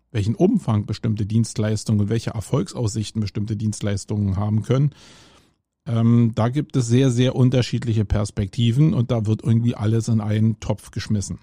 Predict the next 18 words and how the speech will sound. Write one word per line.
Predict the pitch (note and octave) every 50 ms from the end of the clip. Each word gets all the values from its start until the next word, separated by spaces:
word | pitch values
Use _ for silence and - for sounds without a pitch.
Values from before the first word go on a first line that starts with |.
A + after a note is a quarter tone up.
| _ _ - - - _ _ _ _ _ _ _
Ich | C3+ C3 A#2+
will | D3+ D#3+ D#3+ D#3
jetzt | D3+ D3+ D3 -
hier | - F#3+ E3
in | D3 C#3+
diesem | C#3+ C#3 C#3+ C#3+
Podcast | - D3+ D3 - - - C3 B2+ C3 - - - - _ -
ausschließlich | B2+ C3+ D#3 D#3 - - C3+ C3 C#3 - C#3+ C3+ C3+ C3 A#2+ - - - - _ _ _ _ _ _ _ _ _
die | - B2+
Agenturperspektive | A2+ A2+ A2 A2 G#2 - - D#3+ - F#3 - - G2+ G2+ - - G#2+ G2+ - - - A2 G#2+ G#2+ G#2 A2+ A#2 A2+ A2 G#2 - _ _ _ _ _ _ _ _ _ _ _ _ _ _ _ _ - -
beleuchten | - D3 A#2 G#2+ G#2 G#2+ A2+ B2+ - - - D3+ E3 E3 - - - - - - _ _ _
und | _ C3+ C3+ D#3 D#3 -
versuchen, | - B2+ A#2+ A2+ A#2+ C#3+ D3+ C#3 C3+ D#3+ E3+ E3 E3 D3
die | B2 A#2+
Vorteile | G#2+ - - C3+ D3 - C#3 D3 D#3 D#3+ E3 F3 F#3 - - _ _ _ _ _ _ _ _ -
ein | B2+
bisschen | C3 D#3+ - - D#3 C#3+ C#3+ - - _ _ -
rauszuarbeiten, | B2+ B2+ D3 - - - D3+ D3+ C3+ C#3 C#3+ D3 D3 D#3 D#3 D3+ - D#3 D#3 - -